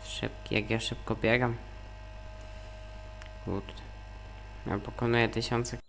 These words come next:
kilometrów. Paweł, Paweł Zduniak. Rura. Jacek Oszczypko. Ja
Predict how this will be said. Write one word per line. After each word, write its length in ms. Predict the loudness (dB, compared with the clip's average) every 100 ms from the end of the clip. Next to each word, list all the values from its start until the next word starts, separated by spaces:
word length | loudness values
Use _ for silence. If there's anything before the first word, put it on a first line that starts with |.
| -2
kilometrów. 640 | 2 6 4 4 -2 -6 -10 -12 -12 -12 -12 -12 -12 -12 -10 -10 -10 -12 -12 -12 -10 -10 -10 -10 -10 -10 -10 4
Paweł, 600 | 6 6 6 4 6 4 0 0
Paweł 320 | 2 2 2
Zduniak. 640 | 0 2 2 4 4 2 -6 -8 -10 -10 -10 -10 -10 -10 -10 -10 -10 -8 -2
Rura. 380 | 2 4 4 4 2 -8 -10 -10 -10 -10 0
Jacek 360 | 2 2 2 2
Oszczypko. 640 | 4 6 6 6 2 2 2 -8 -10 -10 -10 -10 -10 -10 -10 -12 -10 -10 -12 -12 -10 -10 -10 -12 -10 -10 -10 -10 -10 -10 -10 -10 -8 -8 -10 -10 -10 -10 -8 -4
Ja 280 | 0 2